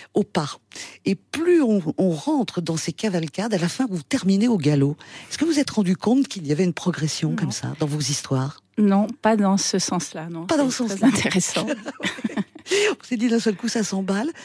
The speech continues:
Speaker 1: parce que les, les, les deux derniers péchés sont peut-être, c'est la gourmandise et l'envie, euh, se terminent vraiment, c'est, c'est flamboyant. On retrouve,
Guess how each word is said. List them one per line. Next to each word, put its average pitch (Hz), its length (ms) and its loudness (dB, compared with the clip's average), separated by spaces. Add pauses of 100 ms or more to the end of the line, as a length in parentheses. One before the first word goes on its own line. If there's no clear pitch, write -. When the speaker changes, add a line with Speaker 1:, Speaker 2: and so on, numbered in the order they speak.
(180)
Speaker 1:
parce - 200 -12
que - 100 -2
les, 160 340 2
les, 135 340 0
les 139 180 0
deux 175 140 0
derniers 160 320 2
péchés 226 400 -2 (400)
sont - 160 -18
peut-être, - 420 -4
c'est - 160 -2
la 127 100 0
gourmandise 143 840 -2
et 151 140 2
l'envie, 135 440 0 (560)
euh, - 200 -10
se - 180 -4
terminent 160 440 0
vraiment, 165 380 -4
c'est, - 220 -16
c'est - 160 -6
flamboyant. 135 600 -2 (920)
On 302 140 2
retrouve, 190 680 0